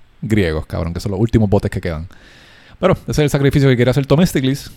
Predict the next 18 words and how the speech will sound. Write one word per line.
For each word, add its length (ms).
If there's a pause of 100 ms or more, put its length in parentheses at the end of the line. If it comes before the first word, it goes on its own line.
(100)
Él, 240
él, 220
él, 440
él 120
convence 420
a 60
sus 160
hombres 260
para 180
pelear 260
de 140
la 60
forma 220
que 40
los 100
convence, 360
diciéndole, 400
"Verá, 240